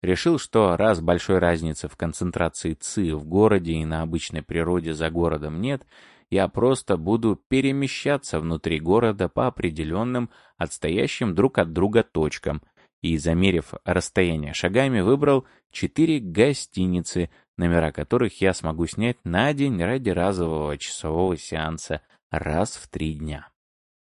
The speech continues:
Кроме гостиниц, в поле зрения попал дикий сад, имеющий четыре подходящие точки,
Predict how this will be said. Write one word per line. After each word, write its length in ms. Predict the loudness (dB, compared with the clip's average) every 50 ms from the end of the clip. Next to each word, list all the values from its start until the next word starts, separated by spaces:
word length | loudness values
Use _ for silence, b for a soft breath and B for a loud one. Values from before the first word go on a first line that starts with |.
| _ _ _ _ _ _ _ _ _ _ _ _
Кроме 280 | 2 4 4 4 4 4
гостиниц, 560 | 4 4 4 2 0 2 2 2 0 -2 -4
в 120 | -8 -2
поле 220 | 0 2 4 4 4
зрения 420 | 2 2 2 2 2 2 0 0
попал 340 | 0 -2 0 0 0 0 0
дикий 380 | 0 0 -2 -2 -2 -4 -6
сад, 400 | -6 -6 -4 -4 -4 -4 -6 -8
имеющий 500 | -6 -4 -2 -2 -2 -2 -2 -4 -6 -6
четыре 460 | -6 -6 -8 -6 -4 -2 -2 -2 -2 -2
подходящие 720 | -4 -6 -6 -4 -4 -2 0 0 -2 -2 -2 -4 -4 -4
точки, 560 | -4 -4 -4 -2 -2 -4 -6 -10 -10 -10 -10